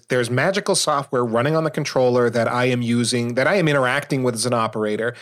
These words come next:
It's maybe where I set policy and, and so on. And then instructions are sent from that central controller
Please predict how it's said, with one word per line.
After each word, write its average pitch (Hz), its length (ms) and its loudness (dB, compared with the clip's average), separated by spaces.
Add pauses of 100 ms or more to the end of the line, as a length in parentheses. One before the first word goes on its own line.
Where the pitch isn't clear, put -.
(140)
It's 143 220 -4
maybe 127 200 0
where 107 200 0
I 113 80 -2
set - 260 -4
policy 139 640 0
and, 120 160 -2
and 117 180 -8
so 165 300 -2
on. 113 300 0
And 120 100 -4
then 123 80 0
instructions 131 640 -2
are 117 80 0
sent 110 340 -4
from 120 600 0 (320)
that 120 180 -2
central 123 320 -2
controller 113 640 -2